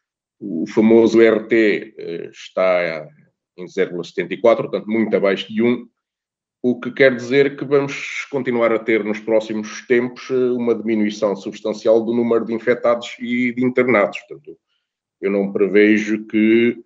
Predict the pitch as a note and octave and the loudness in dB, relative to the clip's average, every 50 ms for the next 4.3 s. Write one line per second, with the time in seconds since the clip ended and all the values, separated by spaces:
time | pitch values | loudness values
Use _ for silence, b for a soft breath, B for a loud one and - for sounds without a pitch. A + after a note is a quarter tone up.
0 | _ _ _ _ _ _ - B2+ A#2+ A2+ A2 A2 A#2 A2+ - - A#2 A2 A2+ A2 | _ _ _ _ _ _ 0 0 2 2 0 -2 -6 -10 -6 -2 0 2 4 4
1 | A2 A2 G#2+ A2 G#2+ G2+ G#2 G#2+ - G#2 F#2+ G2+ G2 G2 A2+ A2+ A#2+ B2 B2+ B2+ | 4 4 2 -2 -4 -6 -8 -12 -16 -16 -16 -14 -6 0 2 4 4 4 2 0
2 | B2+ - G#2+ G#2+ G#2+ G#2 G#2+ A#2 A2+ A2+ A2 G2+ G#2+ G#2+ G#2+ - A#2 - G#2+ G#2+ | -2 -4 -2 -2 0 0 0 0 0 0 0 -2 -4 -4 -6 -6 -6 -4 -4 -4
3 | - - A2 A2+ A2 G2 G#2 G#2+ A#2 A#2+ G#2+ - - - B2 B2+ C3+ C3+ D3+ D#3 | -2 -2 -2 -2 -2 -2 -2 0 0 0 0 -2 -4 -2 0 0 0 0 -2 -4
4 | D#3 D#3+ D#3+ - - | -4 -4 -6 -6 -4